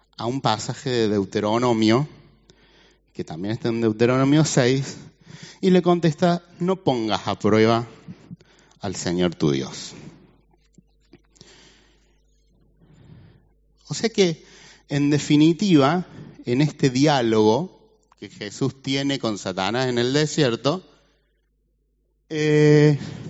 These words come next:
lo que hace Satanás es proponerle, por un lado, satisfacer las necesidades,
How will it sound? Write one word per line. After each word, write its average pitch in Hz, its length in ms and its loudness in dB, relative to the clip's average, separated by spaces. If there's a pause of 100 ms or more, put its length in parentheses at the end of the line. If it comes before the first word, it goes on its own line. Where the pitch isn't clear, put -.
(1300)
lo 175 160 0
que 196 160 -2
hace 214 220 -2
Satanás 180 480 0
es 185 160 4
proponerle, 113 920 0 (1400)
por 156 160 -2
un 220 180 -2
lado, 233 460 0 (1000)
satisfacer 131 1080 -2 (320)
las 123 220 -4
necesidades, 120 1000 -2